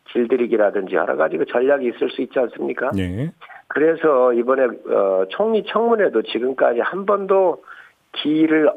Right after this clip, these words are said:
Speaker 1: 어겨본 적이 없습니다.
Speaker 2: 예.
Speaker 1: 딱 하루가 더 연장이 돼 있었고요.
Speaker 2: 음.
Speaker 1: 제가 방송이니까 국민들한테 말씀을 드리면 저희는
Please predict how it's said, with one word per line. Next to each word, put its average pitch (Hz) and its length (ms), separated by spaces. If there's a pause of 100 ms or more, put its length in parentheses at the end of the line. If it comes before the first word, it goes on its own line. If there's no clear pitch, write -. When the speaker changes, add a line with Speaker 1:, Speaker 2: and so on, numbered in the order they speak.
Speaker 1:
어겨본 156 520
적이 156 240
없습니다. 107 580 (100)
Speaker 2:
예. - 40
Speaker 1:
딱 - 280 (380)
하루가 226 600
더 139 200
연장이 110 440
돼 107 180
있었고요. 135 640
Speaker 2:
음. 107 320 (540)
Speaker 1:
제가 127 180
방송이니까 131 680
국민들한테 117 560
말씀을 120 440
드리면 107 400
저희는 120 800